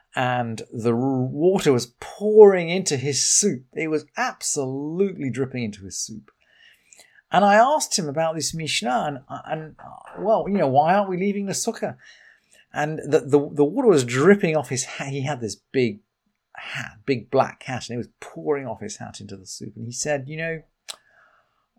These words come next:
we, w-, it may be that the master has thrown the water in our face, but we are just gonna c-, come back and bring him another cup."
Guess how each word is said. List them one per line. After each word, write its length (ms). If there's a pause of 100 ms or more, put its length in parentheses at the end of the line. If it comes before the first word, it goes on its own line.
(120)
we, 760 (1200)
w-, 260
it 180
may 320
be 380
that 120
the 100
master 680 (400)
has 200
thrown 720
the 80
water 300
in 60
our 240
face, 420 (240)
but 100
we 500
are 100
just 300
gonna 260 (680)
c-, 60 (300)
come 280
back 340
and 140 (240)
bring 400
him 420 (420)
another 320
cup." 360